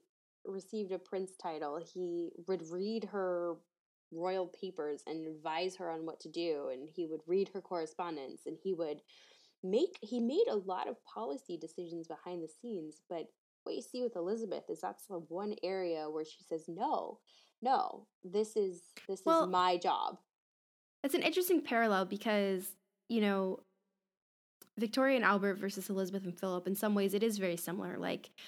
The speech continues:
Speaker 2: you know, Victoria is giving Albert the authority to make changes around the household, um, to, you know, I think a lot of people didn't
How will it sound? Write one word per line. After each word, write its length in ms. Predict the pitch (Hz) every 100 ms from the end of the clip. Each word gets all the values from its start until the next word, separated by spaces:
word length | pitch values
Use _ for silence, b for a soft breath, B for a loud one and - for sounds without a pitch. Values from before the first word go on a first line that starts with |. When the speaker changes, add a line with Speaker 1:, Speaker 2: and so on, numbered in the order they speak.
| B B
Speaker 2:
you 80 | 220
know, 280 | 214 196 190 - _ _ _ _ _ _ _
Victoria 400 | 247 226 240 220
is 80 | 202
giving 240 | 208 202 -
Albert 480 | 196 190 190 180 - _ _ _ _ _
the 100 | 208
authority 680 | 202 208 202 190 180 190 180 -
to 480 | 196 185 180 175 -
make 220 | 202 196
changes 460 | - 202 196 190 190
around 220 | 185 180
the 60 | 180
household, 640 | 175 190 180 180 180 180 - _ _ _ _
um, 540 | 190 175 175 175 175 - _ _ _ - _ _ - -
to, 340 | 294 269 220 - _ _ _ _ _ _
you 100 | 254
know, 160 | 226 202
I 80 | 208
think 200 | 240 214
a 60 |
lot 200 | 196 196
of 140 | 196 196
people 300 | 196 190 180
didn't 360 | 185 185 175